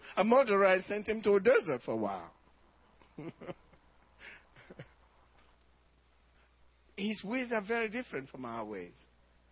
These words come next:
But we have to have a heart for him. And he'll choose your own destiny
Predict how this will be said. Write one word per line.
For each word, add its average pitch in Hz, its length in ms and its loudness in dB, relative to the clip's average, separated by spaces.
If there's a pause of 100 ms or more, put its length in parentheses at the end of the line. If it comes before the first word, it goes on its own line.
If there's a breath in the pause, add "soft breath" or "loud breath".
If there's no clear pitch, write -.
(460 soft breath)
But 135 180 -4
we 135 220 -6
have 151 240 -8
to 143 100 -12
have 143 220 -6
a 139 60 -12
heart 160 280 -6 (100)
for 123 80 -2
him. 110 260 -10 (880 soft breath)
And 117 100 -8
he'll 127 300 -4 (120)
choose 131 220 -10
your 127 160 -6
own 131 220 -8
destiny 98 500 -16